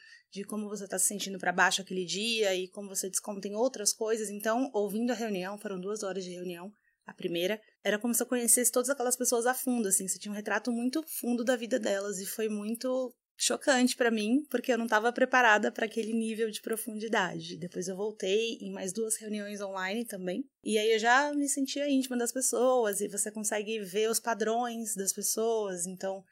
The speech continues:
como que começa a compulsão, o gatilho que elas têm pra ter a primeira compra, e aí como isso leva a um descontrole muito grande, geralmente não é só uma compra, você compra a primeira vez, aí você vai fundo e gasta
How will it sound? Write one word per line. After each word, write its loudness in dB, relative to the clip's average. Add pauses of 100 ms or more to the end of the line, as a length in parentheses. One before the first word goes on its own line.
(260)
como 2
que -6
começa 2
a -2
compulsão, 0 (100)
o 0
gatilho 4
que 2
elas 6
têm 2
pra -4
ter -2
a -2
primeira 2
compra, 0
e 2
aí 0
como -6
isso 4
leva 2
a 4
um -4
descontrole -2
muito -2
grande, -2
geralmente -4
não -4
é 0
só 4
uma -2
compra, -4 (380)
você -4
compra -2
a -2
primeira -2
vez, 0
aí 0
você 2
vai -4
fundo -6 (220)
e -8
gasta 0